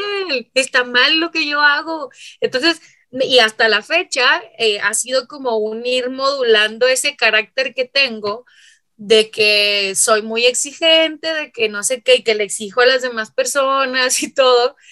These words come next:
Entonces, que, de que yo decía, "No, es que es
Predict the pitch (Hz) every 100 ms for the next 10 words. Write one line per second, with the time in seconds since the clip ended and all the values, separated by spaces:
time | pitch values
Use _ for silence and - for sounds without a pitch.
0 | - - - 226 - 247 269 240 269 226
1 | 226 226 220 214 220 220 196 190 196 214
2 | 233 _ - - 220